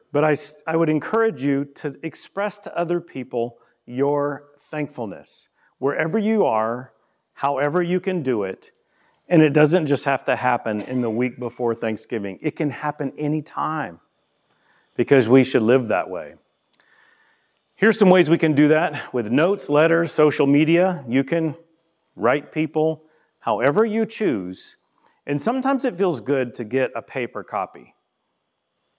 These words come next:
I don't know if you know this or not, but when you write a little note to somebody, telling them how much you appreciate them, very few people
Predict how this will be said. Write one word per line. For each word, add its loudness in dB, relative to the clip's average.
I -4
don't 2
know 4
if -4
you -6
know 2
this -8
or -10
not, -10
but 0
when 6
you 10
write 8
a 6
little 6
note 2
to -6
somebody, -6
telling 4
them 0
how -4
much -4
you 0
appreciate -2
them, -4
very 4
few -2
people -6